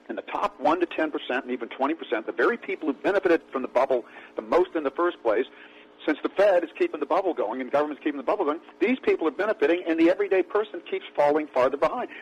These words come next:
Their wages are only going down. They're, the, the high unemployment, they, they have, like, twelve to fourteen percent unemployment when you calculate it properly. And they're worried about losing their job, and when they do, and if they do get one back, they're gonna get a lower wage, not a higher wage.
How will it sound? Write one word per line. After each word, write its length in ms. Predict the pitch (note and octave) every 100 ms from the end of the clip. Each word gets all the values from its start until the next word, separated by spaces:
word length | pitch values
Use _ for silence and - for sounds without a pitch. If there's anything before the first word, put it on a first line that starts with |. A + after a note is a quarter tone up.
| -
Their 160 | G3
wages 400 | B3+ D#3+ C#3 E3 C#3+
are 60 |
only 180 | C3+ D3
going 300 | D3 D3 D3
down. 360 | F3 A3+ A#2 F#2 - - -
They're, 160 | D3+ E3+
the, 240 | C#3+ C3 -
the 120 | B2+
high 240 | D3 E3+
unemployment, 480 | E3 C#3+ - C#3+ C#3+
they, 100 | C#3
they 160 | D3+ B3
have, 200 | E3 B2
like, 180 | A#2+ -
twelve 280 | - C#3+
to 60 | A#2+ -
fourteen 340 | C4 C4+ C#3
percent 280 | A2+ - A2+
unemployment 520 | F#2+ F2+ G2+ F#2 E2
when 80 | G2
you 60 | F#2
calculate 460 | - G2+ - F#2 F2
it 80 | -
properly. 480 | A2 G#2+ F#2 F2+ - - - - -
And 120 | C3+ C#3+
they're 140 | G#3+
worried 220 | F#3+ C4
about 200 | G3 C3
losing 280 | A2+ A2+ A2+
their 80 | G#2
job, 280 | A#2 D3 D3+
and 80 | D3
when 100 | D3+
they 100 | C#3+
do, 320 | A3+ B3 A3
and 160 | D3 -
if 140 | -
they 120 | D#4
do 240 | - - D4
get 200 | F4+ -
one 140 | A3
back, 300 | - - -
they're 100 | G#3
gonna 160 | G3+ G#3+
get 160 | G#3+
a 40 | A3
lower 340 | G#3+ A3+ A3
wage, 260 | D3+ A#2 G#2+
not 160 | A2 G#2+
a 40 |
higher 260 | G2 G#2+ G#2
wage. 180 | F#2